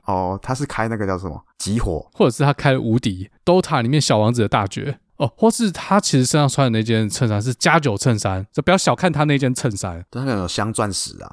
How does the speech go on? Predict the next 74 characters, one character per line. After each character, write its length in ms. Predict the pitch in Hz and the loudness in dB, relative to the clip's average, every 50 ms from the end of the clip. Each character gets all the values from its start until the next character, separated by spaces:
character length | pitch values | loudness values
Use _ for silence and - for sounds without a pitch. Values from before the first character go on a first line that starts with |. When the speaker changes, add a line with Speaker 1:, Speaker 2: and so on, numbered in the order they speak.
| - - | -18 -6
Speaker 2:
衬 160 | - - 185 | 0 2 2
衫 200 | 147 147 143 143 - | 4 4 4 2 4
底 140 | - 127 | 2 2
下 180 | 110 - 160 151 | 4 4 4 4
那 100 | 147 147 | 4 4
件 260 | 135 139 147 139 139 | 4 2 2 2 2
内 140 | 147 139 131 | 2 4 4
衣 100 | 131 127 | 4 4
也 100 | 110 98 | 4 2
是 100 | 110 123 | 0 -2
加 240 | - - 104 104 107 | -2 0 0 0 0
九 180 | - - 113 - 175 | -2 -4 -8 -8 -8
的， 180 | 147 - - | -8 -8 -6
你 60 | 123 | -6
他 160 | 123 - - 190 | -6 -4 -2 0
妈 140 | 196 202 | 2 2
在 100 | 202 214 | 2 2
帮 160 | 185 - 190 185 | 2 2 2 2
我 80 | 131 | 2
抓 300 | 107 - - 160 151 156 | 0 0 2 2 4 4
痒 180 | 160 139 101 92 | 4 2 2 0
吗？ 160 | 98 98 - - - - - - - | -2 -6 -8 -10 -12 -8 -4 -4 -4
<laughs> 280 | - 139 - _ - | -4 -6 -8 _ -2
我 80 | 120 120 | 0 2
觉 80 | 165 | 4
得 60 | 202 202 | 4 4
应 40 | |
该 120 | 190 185 175 | 4 4 2
是 80 | 170 | 2
这 100 | 156 165 | 2 0
样 80 | 143 120 | 0 2
没 100 | 107 98 | 0 0
错， 140 | 98 135 151 | 2 2 4
因 80 | 175 | 4
为 100 | 190 180 156 - _ _ - | 4 4 2 0 _ _ -2
那 80 | 196 185 | 2 2
个 160 | 170 135 117 _ | 2 2 0 _
学 240 | - - - 160 147 | -8 -4 2 2 4
生 160 | 143 180 180 | 4 4 2
后 100 | - 190 | 4 2
来 60 | 135 | 0
冲 320 | 110 - - - 151 143 139 | 0 0 0 2 2 2 4
进 140 | - 151 120 | 2 2 2
来， 180 | 98 92 92 - _ _ | 2 -2 -6 -10 _ _
他 100 | - 190 | -4 -2
第 140 | - - 202 | 0 0 0
一 20 | 180 | 2
件 220 | 175 190 175 156 | 2 2 2 2
事 340 | - - - 175 143 113 - - - | 0 -2 0 0 0 0 0 -2 -4
先 140 | - 170 165 | -2 -2 0
揍 240 | - - 214 143 | 2 2 2 2
老 140 | 107 90 92 | 2 0 -4
师， 140 | 101 120 123 | -4 -2 0
结 80 | - 180 | 2 2
果 80 | 131 | 2
发 180 | - - 143 151 | 2 2 2 2
现 100 | 160 160 | 2 2
没 280 | 131 113 107 101 104 | 2 2 2 2 2
用， 200 | 117 147 131 101 - - | 4 4 2 2 0 -4
他 140 | - - | -2 0
就 100 | 180 202 | 0 2
开 160 | - 160 190 175 | 2 2 2 2
始 100 | 151 120 | 2 0
想 160 | - 117 110 | 0 2 2
要 60 | 131 | 2
把 160 | 131 131 113 | 2 2 2
老 160 | 110 101 98 | 2 2 0
师 340 | 95 - - - 123 123 131 | -2 -2 -2 0 2 2 2
的 140 | 123 123 113 | 2 2 2
衬 180 | - - - 143 | 2 2 0 2
衫 160 | 123 117 123 | 2 2 2
扯 240 | - - - 110 95 | 2 2 2 0 0
下 240 | - - 110 95 92 | 0 0 0 0 -2
来， 200 | - 117 113 | -4 -8 -8